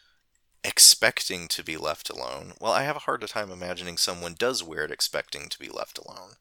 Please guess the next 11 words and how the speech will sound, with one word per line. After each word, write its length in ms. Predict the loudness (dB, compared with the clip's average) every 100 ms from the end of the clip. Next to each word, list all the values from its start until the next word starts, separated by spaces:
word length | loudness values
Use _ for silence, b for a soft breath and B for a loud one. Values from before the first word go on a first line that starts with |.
| _ B B B B B _ -6
Um, 380 | -6 -6 -12 -12
it's, 320 | -8 0 0 0
it's 140 | -6
part 280 | -6 -4 -4
of 140 | -4 -8
the 80 |
whole 520 | -8 -6 -6 -6 -8 -12 b b b b _
Trumpian 640 | -2 -2 -4 -4 -4 2
style. 720 | 2 4 2 2 2 -2 -12 _
He 180 | -8 0
doesn't 360 | 0 0 -4